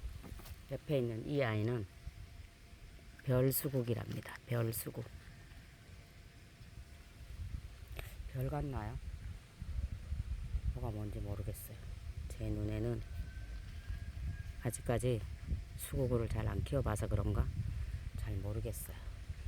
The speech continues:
얘는 핑크빛이, 연한 핑크빛이에요. 얘는 별 수국이래요. 근데 꽃이 틀리나요?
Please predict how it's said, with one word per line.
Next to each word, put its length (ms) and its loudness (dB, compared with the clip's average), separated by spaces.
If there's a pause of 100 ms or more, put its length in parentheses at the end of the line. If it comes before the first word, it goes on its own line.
(240)
얘는 300 2
핑크빛이, 680 -4 (680)
연한 560 2
핑크빛이에요. 760 -4 (920)
얘는 320 0 (360)
별 280 0
수국이래요. 600 0 (1160)
근데 240 -2
꽃이 360 0 (300)
틀리나요? 460 2